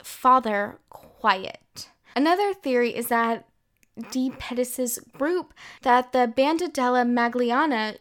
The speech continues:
took Emanuela as a way to try to restore some money that they had lost in the crash of Banco Ambrosario,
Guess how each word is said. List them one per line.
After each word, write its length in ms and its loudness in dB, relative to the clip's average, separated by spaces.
took 300 -6
Emanuela 800 0
as 520 6
a 100 2
way 300 2
to 160 -10
try 320 -2
to 180 -8
restore 500 -2
some 300 0
money 320 2
that 240 0
they 140 -2
had 160 -2
lost 600 2
in 560 2
the 140 0
crash 600 2
of 360 8
Banco 840 4
Ambrosario, 1200 0